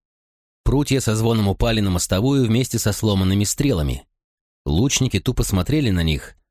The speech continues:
а Кельсер легонько дернул за прутья, и они взлетели в воздух. Он толкнул их к лучникам и отвернулся, когда раздались крики раненых. Его глаза искали настоящего противника. Где спряталась эта тварь?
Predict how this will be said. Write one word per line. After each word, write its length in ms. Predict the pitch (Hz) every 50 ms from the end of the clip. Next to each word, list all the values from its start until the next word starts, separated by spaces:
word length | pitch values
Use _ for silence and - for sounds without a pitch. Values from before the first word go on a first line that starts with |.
| _ -
а 140 | - 71 73
Кельсер 440 | - - - 139 151 135 - - 123
легонько 460 | 104 90 90 92 95 95 98 - 85
дернул 360 | 78 80 92 87 85 85 78
за 140 | 73 - 80
прутья, 500 | - - 139 139 - 139 143 139 131 110 _ _ _ _ _
и 100 | - 80
они 240 | 85 92 131 160 180
взлетели 480 | 156 123 110 113 120 110 - 95 90 90
в 100 | 87 78
воздух. 600 | 76 92 95 85 73 - 73 - - - - _ _ _ _ _ _ _ _ _ -
Он 160 | 73 76 80 78
толкнул 460 | - 92 95 92 - 120 131 131 123
их 120 | 110 - -
к 80 | -
лучникам 520 | 139 165 175 - - 147 139 - 139 127 120
и 160 | - 135 135
отвернулся, 720 | 120 - 113 120 127 127 135 143 143 131 107 - 87 80
когда 280 | - 82 80 87 95 92
раздались 440 | 95 90 82 92 90 110 123 - -
крики 240 | 110 101 85 -
раненых. 560 | 90 98 95 85 82 76 71 65 - - - _ _ _ _ _ _ _ _ _ _ _ _ _ _ _ -
Его 220 | - 76 87 104
глаза 380 | 101 104 101 95 87 107 113 113
искали 320 | 107 - - 113 104 104
настоящего 640 | 101 98 - - 95 92 95 107 110 - - 98 90
противника. 640 | 80 - 87 - - 95 80 73 67 - - 62 - - _ _ _ _ _ _ _ _ _ _ _ _ _ _ -
Где 340 | 76 73 80 80 113 127 123
спряталась 840 | - - - - - 135 131 131 117 92 - 80 76 76 78 - -
эта 120 | - -
тварь? 540 | - - 101 107 117 98 73 69 - - -